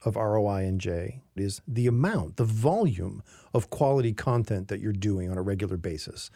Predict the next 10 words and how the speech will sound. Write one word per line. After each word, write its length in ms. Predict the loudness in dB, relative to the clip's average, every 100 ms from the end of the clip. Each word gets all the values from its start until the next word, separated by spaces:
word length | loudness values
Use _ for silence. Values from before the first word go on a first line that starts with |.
| -20 -12 -2
because 380 | 2 2 2
you 80 | 0
have 400 | -2 -2 -2 0
these 160 | 0 0
platforms, 720 | 0 0 0 -2 0 0 -2 -8 -20 _ -4
the 320 | 0 0 -2 -8
social 360 | 0 0 2 2
media, 600 | 2 2 2 2 2 -2 _ -2
the 160 | 0
website, 480 | 4 2 4 2 2